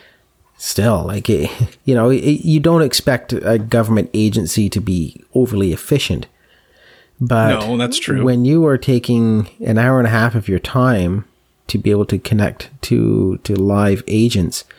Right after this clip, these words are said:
Speaker 1: that's, uh, that's a real problem. I mean, maybe it's one of those things where they're hoping that people will just get fed up and go away. <laughs>
Speaker 2: Oh, I think a lot of the stuff, they embed that sort of thing in there is to,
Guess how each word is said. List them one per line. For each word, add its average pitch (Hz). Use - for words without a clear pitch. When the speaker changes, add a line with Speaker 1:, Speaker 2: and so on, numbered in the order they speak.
Speaker 1:
that's, 180
uh, 107
that's 180
a 139
real 107
problem. 95
I -
mean, 123
maybe 139
it's 127
one 139
of 127
those 123
things 123
where 117
they're 107
hoping 120
that 98
people 120
will 101
just -
get -
fed 113
up 101
and 95
go 104
away. 95
<laughs> -
Speaker 2:
Oh, -
I 120
think 143
a 135
lot 117
of 120
the 117
stuff, -
they 113
embed 107
that 104
sort 104
of 104
thing 107
in 104
there 104
is 104
to, 104